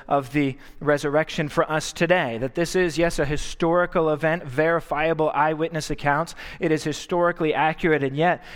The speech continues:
it is not just separated from us today in twenty twenty-one. It is so much alive in us as we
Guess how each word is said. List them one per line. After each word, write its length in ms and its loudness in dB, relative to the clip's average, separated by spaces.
it 100 0
is 100 0
not 280 0
just 240 -4
separated 600 0
from 180 -4
us 140 -2
today 380 0
in 80 -4
twenty 240 -4
twenty-one. 540 0
It 100 -4
is 160 0
so 260 2
much 380 0
alive 500 0
in 220 -2
us 340 -2
as 160 -4
we 160 -2